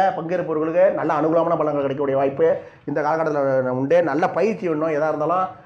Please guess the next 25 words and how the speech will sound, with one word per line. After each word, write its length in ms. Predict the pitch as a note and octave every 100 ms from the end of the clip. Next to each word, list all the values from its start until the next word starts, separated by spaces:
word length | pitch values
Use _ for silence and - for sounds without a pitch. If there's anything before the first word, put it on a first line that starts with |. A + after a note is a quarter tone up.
| -
அது 180 | E3 F3+
நீட், 500 | F#3+ G#3+ - E3+ E3
இப்ப 140 | D#3
நீட் 260 | D#3 G3+ E3
தேர்வு 320 | F#3 E3 D#3+
சம்பந்தமா 260 | D#3+ E3 D#3+
படிக்கிறவங்க, 420 | D#3+ E3 D#3 D#3 E3 D#3+ - - -
ஜி 260 | C3+ A3
இன்ஜினியரிங் 420 | F#3+ F3 G3+ F#3
சம்பந்தம் 300 | E3+ E3 D#3+
போன்ற 540 | D#3 D3+ D#3 D3+ C#3+ -
கடினமான 380 | - E3 E3 F3+
நுழைவுத் 320 | D#3 F3+ F3
தேர்வுல 200 | D#3 D3+
படிக்கிறவங்களுக்கெல்லாம் 640 | C#3+ D3 C#3+ C3+ D3+ F3+ F#3 - -
ஆதாயமான 440 | C#3+ E3 E3+ E3+ D3+
பலன் 220 | D#3 D3+
கண்டிப்பா 320 | C#3+ D#3 D#3
உங்களுக்கு 220 | D3 C3+
கிடைக்கக்கூடிய 280 | C#3 D3 C3+
வாய்ப்பு 240 | C3+ C#3
உண்டு. 180 | C#3 D#3+ F3+ F#3 - -
ஒன்பதுல 420 | D#3 F3+ G3+ F3+
குரு 160 | D3 F#3
போயிருக்கு, 400 | D#3 E3+ E3+